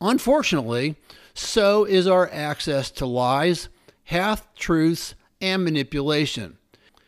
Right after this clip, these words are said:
It's each person's own responsibility to discern the real truth.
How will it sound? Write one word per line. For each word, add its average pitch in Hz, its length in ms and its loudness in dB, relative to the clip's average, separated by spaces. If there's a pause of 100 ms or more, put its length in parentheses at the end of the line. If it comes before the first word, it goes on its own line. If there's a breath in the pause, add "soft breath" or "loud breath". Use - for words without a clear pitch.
(320 soft breath)
It's - 280 -4
each 254 340 -4
person's 196 600 0
own 226 240 0
responsibility 151 1120 -2
to - 160 -2
discern 175 520 -2
the 139 80 0
real 170 300 2
truth. 104 520 -8